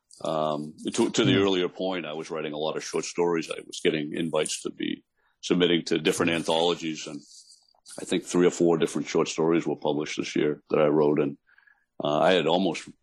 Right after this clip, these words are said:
Speaker 1: really given up writing the short story because I didn't wanna, you know, take anything away from the novel. So,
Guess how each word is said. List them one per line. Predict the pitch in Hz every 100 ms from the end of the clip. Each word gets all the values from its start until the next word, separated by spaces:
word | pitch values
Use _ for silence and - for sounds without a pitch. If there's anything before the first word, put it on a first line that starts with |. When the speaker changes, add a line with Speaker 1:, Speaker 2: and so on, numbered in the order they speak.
| -
Speaker 1:
really | 90 82
given | - 85 82
up | -
writing | 80 76 76
the | 73
short | 80 73
story | - 73 73
because | 71 - -
I | 76
didn't | 78 -
wanna, | 76 73 71 _ -
you | 80
know, | 71
take | 80 80
anything | 76 73
away | 76 76
from | - 76
the |
novel. | 73 76 80 78
So, | - - 73